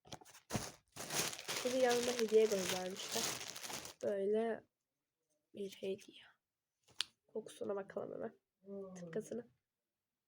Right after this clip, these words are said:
Oh, lavanta gibi bir şey kokuyor. Böyle bir hediyeleri. Teşekkür ederim.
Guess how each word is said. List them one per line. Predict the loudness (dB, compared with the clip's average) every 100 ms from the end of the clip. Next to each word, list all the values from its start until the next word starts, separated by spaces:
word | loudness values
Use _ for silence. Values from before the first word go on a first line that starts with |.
| _ _ _ _ -12
Oh, | -10 -10 -16 -20 -20 _ -4
lavanta | 0 0 0 0
gibi | 0 0 -2
bir | -2
şey | -2 -4
kokuyor. | -4 -16 -10 -10 -12 _ -20 _ _ _ _ _ -8
Böyle | -4
bir | 0 0 -2 -8 -10
hediyeleri. | -8 -6 -8 -10 -14 _ -8
Teşekkür | -8 -8 -10 -4
ederim. | 0 0